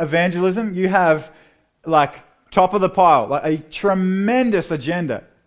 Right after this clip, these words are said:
right? And that is not a, that's a really good thing. Like, what's your agenda? <laughs> Like, it's a really, really good thing that have you, you have an agenda. You're working for their joy.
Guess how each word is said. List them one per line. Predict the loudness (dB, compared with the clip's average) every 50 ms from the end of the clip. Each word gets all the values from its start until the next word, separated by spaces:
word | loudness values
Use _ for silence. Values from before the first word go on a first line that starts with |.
| _ _ _ _ _ _ _
right? | 0 0 2 2
And | 2 2 2
that | 4 4
is | 2 2 0
not | 0 2 4 4 4 4
a, | 2 0 0
that's | 0 0 0 0
a | -2
really | 0 2 2 2 2 2
good | 2 0 0 0
thing. | -2 -6 -6 -6 -4 -2
Like, | -2 0 2
what's | 2 0 0 0
your | -2 -2 -2
agenda? | -2 -2 -2 -2 0 -2 -2 -4 -6 -10 -4 -2
<laughs> | -2 -2 -2 -8 -18 -18 -18 -20 -20 -20 -20 _ _ _
Like, | 0 0 0 0 -2 -4 -2
it's | -2 2 2
a | 2 2
really, | 0 0 0 2 2 2 2 0 0
really | 2 4 4 4 4
good | 2 2 0 0 0
thing | -2 -2 0
that | 2 2 2 2
have | 2 0 0
you, | 0 -2 -4 -4 -4
you | -4 0
have | 0 0 0 0
an | -2 -4
agenda. | -4 -4 -6 -4 -4 -4
You're | 0 2 2 2
working | 4 4 2 2 2 0 -2 -6 -8 -6
for | -4 -2
their | -2 0 -2
joy. | -2 -2 -2 0 0 0 -2 -4